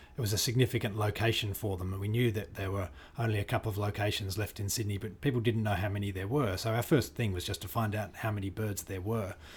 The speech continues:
And we thought, well, the best way of doing this is actually to colour band some, so do a mark recapture where we can tell individuals apart and count them.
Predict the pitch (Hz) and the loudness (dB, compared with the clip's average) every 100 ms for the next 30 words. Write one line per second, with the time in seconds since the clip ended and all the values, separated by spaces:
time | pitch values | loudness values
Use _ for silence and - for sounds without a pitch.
0 | - - - 110 110 104 107 113 107 117 | -18 -18 -6 0 2 0 -2 -2 -2 -2
1 | 110 107 101 98 110 - 113 101 - 101 | -2 0 -2 0 0 0 0 0 0 -2
2 | 101 95 - 95 - 98 - 123 117 101 | -2 -2 -4 -6 -6 -6 -2 2 2 2
3 | 107 104 117 120 110 95 98 120 107 101 | 0 0 0 0 0 -4 -4 0 0 2
4 | 110 - 107 101 - - 147 127 104 98 | 2 2 -2 0 -2 -2 -2 0 0 -2
5 | 98 92 - 117 110 95 101 95 95 - | -4 -6 0 0 0 -2 -4 -4 -4 -6
6 | - 101 110 - 98 120 123 - 107 | -4 -2 -4 -4 -6 -2 -2 -4 -10